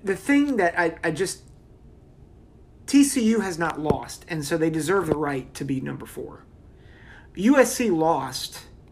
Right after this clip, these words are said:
I know by a point, to Utah, and Utah's a decent team. But, like, I, I, there's nothing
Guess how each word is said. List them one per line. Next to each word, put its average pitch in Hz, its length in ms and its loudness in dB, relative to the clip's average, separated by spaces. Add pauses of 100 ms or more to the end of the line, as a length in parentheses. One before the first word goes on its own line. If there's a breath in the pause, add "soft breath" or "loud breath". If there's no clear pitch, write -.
(100)
I 170 80 -4
know 202 140 2
by 170 160 0
a 143 80 -2
point, 135 460 -8 (320)
to 147 120 -4
Utah, 139 380 -4
and 139 100 -8
Utah's 156 340 -6
a 139 60 -6
decent 135 400 -12
team. 135 340 -14 (720 loud breath)
But, 202 120 2
like, 190 340 2
I, 185 160 -4 (3750 loud breath)
I, 185 120 -4 (280)
there's 202 240 4
nothing 240 640 0